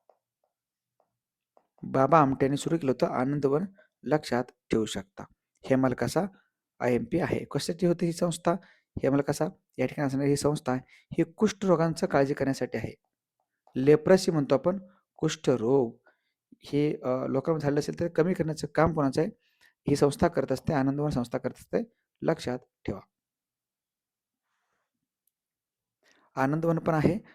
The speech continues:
आणि, अ, चंद्रपूरमध्ये पण आहे बघा. ओके, चंद्रपूरमध्ये पण आपण अशा प्रकारची एक संस्था बघू शकतो. हेमल कसा आणि, अ, चंद्रपूरमधील वरोडा या ठिकाणी, चंद्रपूर वरोडा या ठिकाणी पण ही संस्था आहे.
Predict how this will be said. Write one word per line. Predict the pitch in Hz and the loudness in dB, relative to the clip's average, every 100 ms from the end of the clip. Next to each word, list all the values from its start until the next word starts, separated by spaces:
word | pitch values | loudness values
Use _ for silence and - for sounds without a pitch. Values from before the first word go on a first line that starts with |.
| _ - | _ -6
आणि, | 131 131 135 135 | -2 2 2 0
अ, | 135 123 123 | 0 0 4
चंद्रपूरमध्ये | 147 156 185 196 185 | 6 6 6 8 8
पण | 175 | 6
आहे | 135 107 | 4 0
बघा. | 101 | -4
ओके, | 92 - 196 - _ _ - | -6 -4 -4 -6 _ _ 4
चंद्रपूरमध्ये | 151 160 - 185 170 151 | 8 10 10 8 8 6
पण | 156 165 190 - _ - | 6 4 2 -8 _ -4
आपण | 135 143 | 2 2
अशा | 143 160 | 4 2
प्रकारची | 156 151 151 | 2 2 0
एक | 143 | 0
संस्था | - 160 - 143 170 _ _ - | 2 0 0 -2 -2 _ _ -6
बघू | 131 165 131 143 - _ | 2 4 4 -2 -4 _
शकतो. | - - 127 - - - _ _ _ - | -12 -4 -4 -4 -6 -6 _ _ _ -4
हेमल | 131 139 | 0 2
कसा | 139 135 131 | 0 -2 0
आणि, | 131 156 226 - - _ - | 2 2 0 -4 -20 _ -2
अ, | 131 135 | 0 2
चंद्रपूरमधील | 135 131 131 151 143 135 156 | 0 0 2 2 2 2 4
वरोडा | 139 143 170 | 8 10 12
या | 135 | 8
ठिकाणी, | 117 117 110 113 _ _ - _ _ _ _ _ _ _ - | 4 -6 -10 -12 _ _ -20 _ _ _ _ _ _ _ 0
चंद्रपूर | 135 143 156 | 2 2 2
वरोडा | 143 139 143 | 4 6 6
या | 147 | 6
ठिकाणी | 117 135 | 2 0
पण | 131 175 | -2 -4
ही | 151 | -8
संस्था | - 123 - | -10 -10 -12
आहे. | - - | -12 -16